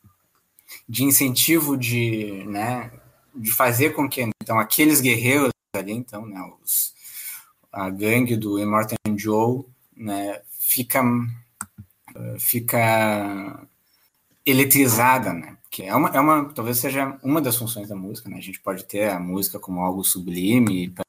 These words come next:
pra, né, apreciar, e, enfim, né, uma questão estética, mas pode ter como algo, assim, corpóreo, que,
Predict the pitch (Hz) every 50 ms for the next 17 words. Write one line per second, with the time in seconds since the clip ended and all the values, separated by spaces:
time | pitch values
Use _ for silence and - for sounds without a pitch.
0 | _ _ - 90 87 85 85 85 82 87 - - _ _ - - - - - _
1 | - 92 90 90 92 98 95 - - 101 95 - - - - - 92 85 85 87
2 | 107 123 113 107 101 92 87 85 82 82 - - - - - 113 107 - - 127
3 | 101 92 87 90 90 95 98 92 - - - - - - - - - - - 98
4 | 95 90 90 92 104 - - - - 95 98 - - - 104 107 110 - - 131
5 | 127 120 123 - 127 131 143 143 143 - _ _ _ _ _ _ _ _ - -
6 | 143 143 - 143 139 131 127 127 131 139 131 - - 135 135 135 135 135 - -
7 | - - - 131 123 117 - - 113 117 123 131 127 123 120 120 127 120 110 107
8 | - -